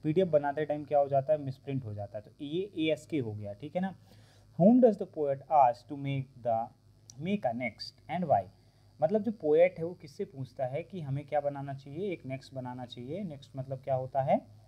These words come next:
घोंसला बनाना चाहिए, और क्यों बनाना चाहिए, ठीक है ना। Poet ask to birdies to make their next for their best, ठीक है।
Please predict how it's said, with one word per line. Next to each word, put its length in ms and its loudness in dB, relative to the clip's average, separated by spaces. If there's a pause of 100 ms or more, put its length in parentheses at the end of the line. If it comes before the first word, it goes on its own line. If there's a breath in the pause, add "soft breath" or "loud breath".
(160)
घोंसला 320 0
बनाना 320 -4
चाहिए, 240 -2
और 100 -6
क्यों 160 0
बनाना 320 -8
चाहिए, 260 -20
ठीक 140 -10
है 60 -2
ना। 120 -10 (1120 soft breath)
Poet 280 10 (120)
ask 320 6
to 120 -8
birdies 760 0
to 240 -10
make 360 -2
their 220 0
next 480 -6 (160)
for 300 6 (260)
their 240 -4 (100)
best, 380 2 (120)
ठीक 200 -8
है। 100 4